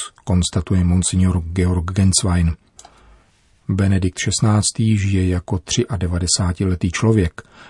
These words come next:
je fyzicky křehký, hlas má velmi slabý, avšak jeho mysl zůstává jasná.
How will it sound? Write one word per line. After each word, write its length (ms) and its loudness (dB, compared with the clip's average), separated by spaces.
je 160 6
fyzicky 540 -2
křehký, 580 -2
hlas 420 2
má 220 2
velmi 300 2
slabý, 480 -2
avšak 440 -2
jeho 200 2
mysl 340 0
zůstává 680 0
jasná. 480 0